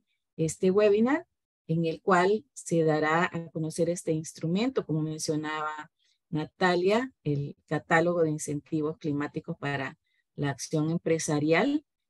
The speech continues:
Em, se va a presentar el, el, el, la herramienta y hemos coordinado la participación de dos expertos,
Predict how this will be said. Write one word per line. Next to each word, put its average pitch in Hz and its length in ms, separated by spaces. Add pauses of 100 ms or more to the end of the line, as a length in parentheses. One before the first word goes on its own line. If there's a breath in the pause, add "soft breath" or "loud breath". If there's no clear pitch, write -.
(140)
Em, 156 600 (100)
se - 240
va 156 200
a 170 100
presentar 180 600
el, 180 300
el, 170 500
el, 165 500 (360)
la 170 180
herramienta 202 800 (400)
y 220 460
hemos 180 320
coordinado 185 760
la 175 160
participación 160 1080
de 151 240
dos 160 300
expertos, 185 880